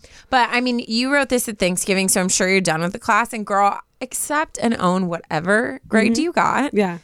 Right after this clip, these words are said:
Speaker 2: And
Speaker 1: It's
Speaker 2: move
Speaker 1: okay.
Speaker 2: into this next semester.
Speaker 1: There's a next semester.
Speaker 2: With confidence.
Speaker 1: Um, but I do, I do think my biggest advice would be to, like, accept and not beat yourself up for, like, where you struggle, but
Speaker 2: Mm-hmm.
Speaker 1: also, like,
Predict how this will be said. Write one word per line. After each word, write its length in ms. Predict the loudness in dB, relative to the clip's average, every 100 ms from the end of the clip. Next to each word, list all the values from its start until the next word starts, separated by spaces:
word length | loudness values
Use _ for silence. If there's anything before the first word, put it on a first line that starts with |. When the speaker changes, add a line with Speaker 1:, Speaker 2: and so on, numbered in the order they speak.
| _
Speaker 2:
And 120 | 0 2
Speaker 1:
It's 160 | 4
Speaker 2:
move 180 | 4 4
Speaker 1:
okay. 140 | 2 4
Speaker 2:
into 120 | 4
this 160 | 2 2
next 240 | 0 0
semester. 600 | 0 2 0 0 -2 -2
Speaker 1:
There's 320 | 0 2 2
a 60 | 0
next 240 | 0 -2
semester. 720 | -4 0 0 0 -2 0 2 2
Speaker 2:
With 200 | 0 0
confidence. 600 | 0 2 4 2 0 -6
Speaker 1:
Um, 60 | -18 -20 _ -20 -20 -2
but 300 | 0 0 -2 -2
I 120 | -2
do, 380 | 0 2 2 2
I 140 | 2 2
do 220 | 2 0
think 200 | 0 0
my 140 | 0
biggest 360 | 2 2 2 0
advice 440 | 0 0 0 0
would 160 | 0 0
be 160 | 0 0
to, 160 | 0
like, 480 | 0 2 2 -2 -14 _ _ _ _ _ _ _ -2
accept 600 | -2 0 0 2 2 0
and 80 | 0
not 200 | 2 0
beat 160 | -2 -2
yourself 420 | 0 2 0 2
up 180 | 0 0
for, 140 | 0
like, 220 | 2 0
where 360 | -4 -2 2 4
you 180 | 2 0
struggle, 640 | 0 0 0 0 0 2
but 180 | 4 4
Speaker 2:
Mm-hmm. 100 | 6
Speaker 1:
also, 800 | 4 4 2 2 4 2 0 -6 _ _ _
like, 380 | 0 2 2 -4